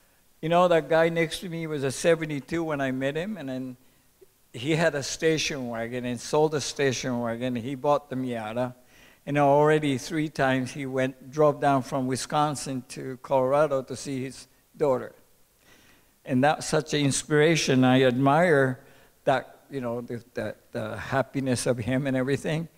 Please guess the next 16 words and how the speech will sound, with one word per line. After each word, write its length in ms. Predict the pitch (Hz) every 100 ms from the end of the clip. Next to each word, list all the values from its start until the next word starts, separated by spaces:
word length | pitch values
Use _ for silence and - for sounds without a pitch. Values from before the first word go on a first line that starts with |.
| _ _ _ -
Now 200 | 151 143
I 120 | 147
am 160 | 151 139
the 80 |
seventy-two, 760 | 127 147 131 131 120 - 147 120
so 160 | -
I 140 | 120 120
guess 400 | 139 127 - -
<laughs> 60 | - 254 - 381 - 370 - - - - - - -
I 80 | 170
have 240 | 143 175 -
to 80 |
start 320 | - - 135 135
worrying 320 | 135 160 131
about 320 | - - -
that. 140 | -